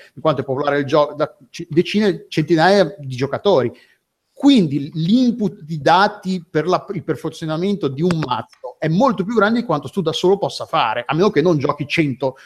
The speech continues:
centinaia di partite al giorno, e allora ok, hai questa enorme massa di dati che dici, "Vabbè, ok, ho, ci ho, ho giocato cento volte e questa carta mi è servita solo venti volte", allora magari vale la pena di considerare se sostitu-, sostituirlo o no.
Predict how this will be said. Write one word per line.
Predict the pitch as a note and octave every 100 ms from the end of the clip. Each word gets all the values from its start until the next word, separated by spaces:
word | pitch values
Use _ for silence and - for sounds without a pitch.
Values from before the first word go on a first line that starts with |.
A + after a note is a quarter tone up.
| _
centinaia | - C#3+ D3+ E3+ C#3
di | B2+
partite | C#3+ D#3 B3
al | A3
giorno, | C#3+ D3 D#3+
e |
allora | A#2+ B2+
ok, | G2+ - G#2+ G2+ _ _ - - -
hai | - C#3
questa | C#3 D3 D3+
enorme | D#3 F#3+ D3+ C#3
massa | D3 D#3 - C#3
di | D3
dati | D3+ C#3+ B2 A#2+
che | C#3+
dici, | B2 C#3+
"Vabbè, | C#3 C3+
ok, | B2 D3+ B2 A#2+ _ _ _
ho, | D3 D#3+ C#3 -
ci | E3+
ho, | E3+ -
ho | D#3+
giocato | D#3+ D#3+ F#3+
cento | G3 G3 F#3 F#3
volte | E3+ G#3+ G#3
e | F#3
questa | D3 D#3+
carta | D3+ D#3 D#3+
mi | E3+ F3 D3
è |
servita | - C3 D3 D3
solo | C#3 - D3+ C#3
venti | D3 D3 C#3+
volte", | C3 A#2+ A2 A2 B2 A#2+ - _ _
allora | - E3+ D3+
magari | F3 C3 C3+
vale | D3 C#3
la | C#3+
pena | D3 C3
di | C#3+
considerare | C#3+ A#2 D#3 B2+ B2+
se | - C3
sostitu-, | C#3 B2+ B2+ C#3+
sostituirlo | - C#3+ B2+ B2+ A#2+ A2+ A2+
o |
no. | G#2+ -